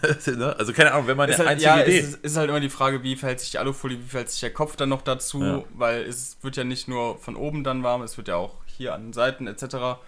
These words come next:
Speaker 1: Ja.
Speaker 2: wird ja auch die Hitze gespeichert. Du hast ja meistens noch ein Sieb oder ein Apple on top oben drauf, der die Hitze dann theoretisch auch nochmal verteilen kann.
Speaker 1: Ja.
Speaker 2: Das sind halt immer die Punkte, wo man ein bisschen gucken muss.
Speaker 1: Ja, safe. Äh, ich muss auch übrigens mal nach meinem Kopf gucken. Ich bräuchte nämlich einen neuen.
Speaker 2: Same.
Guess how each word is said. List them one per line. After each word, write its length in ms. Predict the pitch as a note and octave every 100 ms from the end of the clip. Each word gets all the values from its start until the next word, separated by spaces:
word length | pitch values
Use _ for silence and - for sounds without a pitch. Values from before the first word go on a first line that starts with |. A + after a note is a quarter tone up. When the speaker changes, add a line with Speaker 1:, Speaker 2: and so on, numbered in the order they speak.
| G2+
Speaker 1:
Ja. 200 | F#2 F2 - -
Speaker 2:
wird 160 | - C#3
ja 60 |
auch 100 | B2
die 80 | B2
Hitze 220 | B2+ -
gespeichert. 680 | B2 - A#2+ C3 C3 C3 B2+
Du 60 | A#2+
hast 180 | A#2 -
ja 80 | A#2
meistens 340 | A#2 B2 -
noch 100 | A#2
ein 140 | A#2+
Sieb 260 | A#2 D3 C#3+
oder 80 | B2
ein 80 | A#2
Apple 220 | - B2
on 100 | A2
top 200 | C#3+ C3+
oben 180 | B2 C3
drauf, 300 | - B2+ B2
der 100 | B2
die 160 | A#2 A#2 -
Hitze 220 | C3+ -
dann 120 | B2
theoretisch 300 | B2 A#2+ A2+
auch 80 | -
nochmal 160 | D3 D3+
verteilen 460 | D3 C3+ C3+ C3
kann. 240 | C3 B2+ B2
Speaker 1:
Ja. 200 | G2 F#2+ - -
Speaker 2:
Das 140 | C3+
sind 120 | C#3+ C#3
halt 120 | A#2+
immer 120 | B2+
die 100 | B2
Punkte, 300 | A#2 C#3 C#3
wo 20 | B2
man 140 | A#2+
ein 20 |
bisschen 200 | A2+ -
gucken 200 | G2+ -
muss. 220 | - - - - -
Speaker 1:
Ja, 180 | - - -
safe. 300 | - F2+ E2+ - - - - - - -
Äh, 320 | A#2 A2+ A2+ - -
ich 80 | A2
muss 160 | C3 D3+
auch 140 | C3
übrigens 320 | C3+ C#3 C3
mal 100 | B2
nach 140 | A2+ A#2
meinem 160 | G#2
Kopf 240 | - E3 -
gucken. 320 | - - B2
Ich 140 | - -
bräuchte 300 | A#2 B2 A#2
nämlich 160 | A2
einen 80 | G#2+
neuen. 320 | F#2+ F2+ E2+
Speaker 2:
Same. 260 | E2 C3 A2+